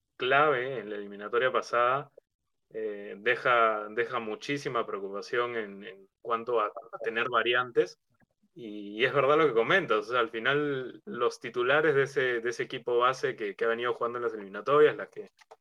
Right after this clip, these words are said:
de este equipo que, que nos ha ayudado un poquito a remontar nuestro, nuestro lugar en la tabla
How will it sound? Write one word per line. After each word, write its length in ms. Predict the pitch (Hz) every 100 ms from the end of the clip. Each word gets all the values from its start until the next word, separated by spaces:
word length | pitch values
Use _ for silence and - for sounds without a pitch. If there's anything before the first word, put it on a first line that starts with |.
| _ _ _
de 140 | 127
este 160 | 113 123
equipo 280 | 117 123 117
que, 200 | 104 90
que 100 | 107
nos 180 | 98
ha 40 | 120
ayudado 180 | 117 123
un 80 |
poquito 240 | 120 113 123
a 40 |
remontar 580 | 117 104 101 101 123 120 131
nuestro, 760 | 123 110 110 113 104 101 98 98
nuestro 540 | 104 107 - 110 104 98
lugar 320 | 101 107 120
en 100 | 120
la 140 | 110
tabla 500 | 123 117 123 147 170